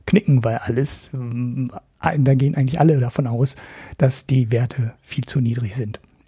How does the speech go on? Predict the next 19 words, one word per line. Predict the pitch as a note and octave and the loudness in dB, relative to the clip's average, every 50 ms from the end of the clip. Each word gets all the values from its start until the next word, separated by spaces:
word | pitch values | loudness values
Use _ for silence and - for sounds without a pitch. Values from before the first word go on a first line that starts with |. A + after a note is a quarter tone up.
| _ - | _ -2
Also | C3 B2+ C3+ | 0 0 2
das | C3+ C#3 A#2 | 2 0 0
D | B2+ C3 D3 D3+ | 2 2 2 2
I | C3 A#2 | 2 2
W | A#2+ C3 F#3 E3 | 2 2 2 2
hat | E3 E3 - | 2 0 0
für | - F3+ | 0 0
die | D3 D3 D3 | 0 0 0
C | - - D3+ D3+ | 0 0 0 0
O | D3 | 0
zwei | - - - D3 D#3 D#3+ E3+ E3+ F#3 - - | -2 -2 0 2 2 2 2 0 -2 -4 -10
Steuer | - - - D#3 D#3 E3 E3 E3 E3+ E3+ - - - - - - - - | -6 0 2 2 4 4 4 2 2 0 -2 -8 -20 -20 -20 -20 -8 -2
und | - D3 C#3 | 0 2 4
die | - | 4
Rückerstattung | C#3+ A#2+ A2+ D3 - - D3+ D#3 - - - E3 - - D#3+ D#3 D#3 C#3+ | 4 4 2 2 0 0 0 -2 0 0 -2 0 0 2 0 0 0 -2
zwei | - - A#2+ C3+ D#3+ | -4 -2 0 0 0
Szenarien | - - C#3+ C#3 C#3+ D3 D3 D3 D#3+ C#3 C3+ | 2 2 2 2 4 2 4 4 2 2 2
durchgerechnet | C#3 C#3+ D#3+ - - - D#3 C#3 D3 D3+ - - F3+ E3+ - - - - - - - - - _ | 2 2 0 0 0 -2 0 0 0 -2 0 0 0 0 0 -4 -14 -20 -20 -20 -20 -20 -10 _
und | - C#3+ C3+ C#3 C3+ C3+ | 0 2 2 2 0 -2